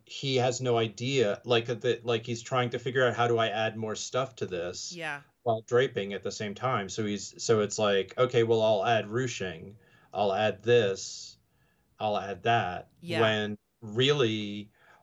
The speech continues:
Speaker 1: what he should have been thinking about was, "How do we pare this down?"
Speaker 2: Exactly. Or even, like, we,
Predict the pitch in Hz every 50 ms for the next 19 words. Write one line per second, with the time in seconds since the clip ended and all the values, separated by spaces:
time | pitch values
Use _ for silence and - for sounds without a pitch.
0 | _ - 110 123 120 120 113 - 135 123 123 113 107 113 107 104 - 113 113 -
1 | 107 107 104 104 92 104 101 101 101 92 - 104 107 104 104 104 98 - - 127
2 | 120 117 113 107 110 104 - - 120 110 107 104 95 101 92 - - - 107 98
3 | 98 90 - - - - - 185 180 156 - - 170 165 160 170 - - 147 135
4 | 117 107 117 - _ _ _ _ _ - - _ _ - 226 277 - 277 320 370
5 | 359 370 359 320 294 277 262 247 - _ _ _ _ _ _ _ _ _ _ _
6 | _ _ _ _ _ - 196 247 254 254